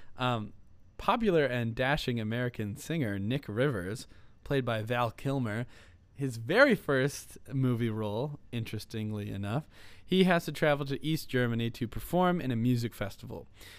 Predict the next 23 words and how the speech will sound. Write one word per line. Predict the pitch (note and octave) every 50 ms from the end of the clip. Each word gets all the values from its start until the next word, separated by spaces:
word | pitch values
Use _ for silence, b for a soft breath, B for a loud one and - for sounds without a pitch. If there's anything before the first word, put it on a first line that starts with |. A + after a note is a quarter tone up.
| B B B
When | - A#2 A#2
he | A#2+ A2+ A2
loses | B2+ E3 F#3 F3 - F3 D#3+ D3
his | C3+ B2 -
heart | - D3+ D#3 C3+ B2+
to | - B2+
the | A#2+ A#2
gorgeous | A2+ - - - D3+ D#3+ D3+ C#3 B2 A2 - B2+ C#3 D#3+ E3 - - - B B B B B
Hilary | - - C#3+ C3 B2 A#2+ A#2 A#2 A#2 A#2+ A#2+ B2+
Flamand, | - - - B2+ B2+ C3 C3+ C3+ D3 D3+ D#3+ E3+ F3 E3+ D#3+ D3 - - - - - - -
played | - A2+ G#2 G#2 A2
by | A2+ G2+ G2 G2
Lucy | F#2+ G2+ A2 A2+ A#2 A2+ - - A#2+ A2+ G#2+
Gutteridge, | - A#2+ A2 G#2+ A2 G#2+ G#2 A2 C3 F3 G#3 - - - B B B B B B B B
he | - - F3 D#3+
finds | - A3 A#3 A#3+ A#3 G#3 G#3+
himself | G3+ F#3+ - - F3+ E3+ F3 E3+ - -
caught | - F#3 D#3 D3+ D3+
up | D3+ D3+ D3+ D3+ -
in | - C3 B2+
an | B2 A#2 - -
underground | - F3+ F#3+ F#3 F3 D3+ - D#3 D3 D3 C#3+ C3+
resistance | B2+ B2 A#2+ C3 C3+ C3 - - B2+ A2+ A2 G#2 - -